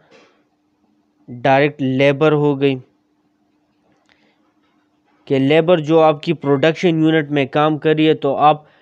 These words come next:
डायरेक्टली ट्रेस कर सकते हैं उनको, अ, जो प्रोडक्ट है या जो प्रोडक्शन है उनके साथ डायरेक्टली लिंक कर सकते हैं या ट्रेस इनको कर सकते हैं।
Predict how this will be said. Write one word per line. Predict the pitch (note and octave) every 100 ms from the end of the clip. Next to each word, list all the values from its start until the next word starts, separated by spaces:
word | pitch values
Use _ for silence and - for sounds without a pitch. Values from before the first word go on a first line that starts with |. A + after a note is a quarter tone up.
| _
डायरेक्टली | A#2+ B2 C#3+ D#3+ F3+ E3
ट्रेस | C3 D3+ E3 D#3+
कर | D#3+
सकते | C#3+ D#3+ D3+
हैं | D3
उनको, | D3+ D3 G3+
अ, | G#3+ _ _ _ - B2 B2 B2 B2 B2
जो | A#2 C#3
प्रोडक्ट | C3 B2+ D3+ D#3+ E3 C#3
है | D#3+ D3+
या | C#3 C3+
जो | C3+
प्रोडक्शन | B2+ C3+ B2+ D3+ F3 D3
है |
उनके | D3 C#3+ C3+
साथ | D3 C#3
डायरेक्टली | B2+ C3 C#3+ C#3+ C#3+
लिंक | B2 C#3 C3 -
कर | C3+
सकते | D3 C3+ C#3+
हैं | C3+
या | B2+
ट्रेस | A#2+ B2+ C3+ C3
इनको | C3+ A#2 B2+
कर | A2+ B2+
सकते | - A#2 A2+ A#2
हैं। | A2